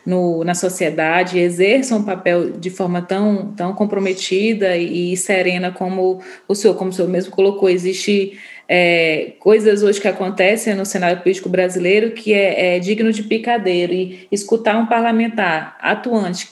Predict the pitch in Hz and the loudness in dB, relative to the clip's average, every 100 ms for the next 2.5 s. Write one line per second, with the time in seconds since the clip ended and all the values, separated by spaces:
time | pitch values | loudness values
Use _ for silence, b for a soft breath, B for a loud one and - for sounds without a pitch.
0 | - 175 175 180 196 208 220 220 208 220 | -2 0 0 -2 -4 -2 -4 -2 0 0
1 | 220 208 175 175 165 175 170 185 185 180 | 0 0 -2 -2 -4 -4 -4 -4 -4 -4
2 | 175 185 - 214 226 | -4 -6 -4 -2 -2